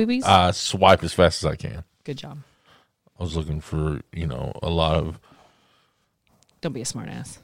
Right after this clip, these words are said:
Speaker 2: I was looking for a lot of, like, diet stuff and fitness stuff, and,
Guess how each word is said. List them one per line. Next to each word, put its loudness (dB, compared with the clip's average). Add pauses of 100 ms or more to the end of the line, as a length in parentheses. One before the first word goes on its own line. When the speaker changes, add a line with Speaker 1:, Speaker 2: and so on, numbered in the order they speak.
(560)
Speaker 2:
I -4 (180)
was 4
looking 2
for 0
a 4
lot 4
of, -2
like, -8
diet 6
stuff 8
and -8
fitness 2
stuff, 6
and, -8